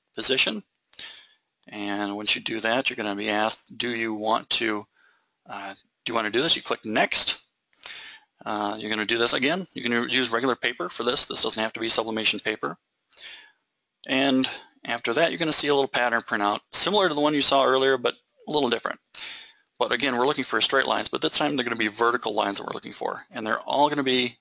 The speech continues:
or should be, under the zero. And I'll zoom in a little bit here so you can see what that looks like.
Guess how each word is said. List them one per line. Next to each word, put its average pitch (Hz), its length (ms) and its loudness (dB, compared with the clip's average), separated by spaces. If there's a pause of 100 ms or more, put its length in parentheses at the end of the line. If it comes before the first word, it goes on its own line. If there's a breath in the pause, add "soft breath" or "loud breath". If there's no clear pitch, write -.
(140)
or 107 160 -4
should 139 300 2
be, 113 200 0
under 113 200 0
the 107 100 0
zero. 107 420 0 (1040 loud breath)
And 107 460 -2 (140)
I'll 107 160 -10
zoom 113 260 -2
in 110 100 -4
a 107 80 -2
little 135 240 -2
bit 123 140 0
here 127 180 0
so - 140 2
you 151 60 -14
can - 220 -14 (240)
see - 220 2
what - 120 -14
that - 200 -6
looks - 180 0
like. - 340 -2